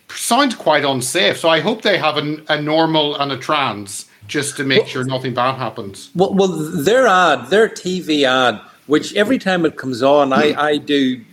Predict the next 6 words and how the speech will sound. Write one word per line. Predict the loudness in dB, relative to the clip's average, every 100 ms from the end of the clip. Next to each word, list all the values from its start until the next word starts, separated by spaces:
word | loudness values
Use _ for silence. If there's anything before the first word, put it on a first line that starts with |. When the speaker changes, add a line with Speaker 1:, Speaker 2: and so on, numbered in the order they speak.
| _
Speaker 2:
it | -8 -6
enrages | -4 0 0 0 -2 -4
me | -4 -4 -6 -10 -6
because | -2 0 0 -2 -2
it's, | -2 0
it's | -2 -2